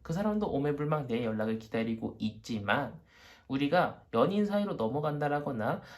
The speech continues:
아니면 썸 단계로 넘어간다라고 하면은요, 굉장히 행복한 연애를 하기보다는요, 서로의 자존심을 조금 앞세우고요,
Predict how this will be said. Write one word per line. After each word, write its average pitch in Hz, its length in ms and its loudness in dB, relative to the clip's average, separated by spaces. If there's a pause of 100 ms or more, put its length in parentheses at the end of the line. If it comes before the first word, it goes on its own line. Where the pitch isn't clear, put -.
아니면 120 320 0
썸 214 260 4
단계로 113 580 2
넘어간다라고 110 680 -2
하면은요, 135 680 -4 (180)
굉장히 165 300 0
행복한 240 720 2
연애를 123 400 0
하기보다는요, 135 1300 -2 (280)
서로의 262 320 6
자존심을 151 580 0
조금 165 360 -2
앞세우고요, 123 1040 0